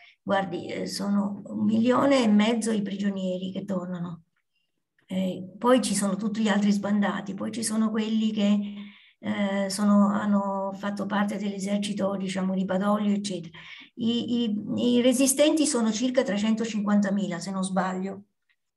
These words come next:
più, questo più o meno è la cifra. E molto vari anche loro, molto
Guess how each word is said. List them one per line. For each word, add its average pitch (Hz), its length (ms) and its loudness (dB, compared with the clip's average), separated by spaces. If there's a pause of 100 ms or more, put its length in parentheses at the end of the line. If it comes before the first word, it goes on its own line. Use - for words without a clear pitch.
(120)
più, 202 280 0
questo 240 280 4
più 208 140 2
o - 20 4
meno 202 200 8
è 190 40 6
la 185 120 4
cifra. - 420 -6 (760)
E 208 1040 4 (640)
molto 247 380 6
vari 226 420 6
anche 202 240 2
loro, 214 360 2
molto 190 580 0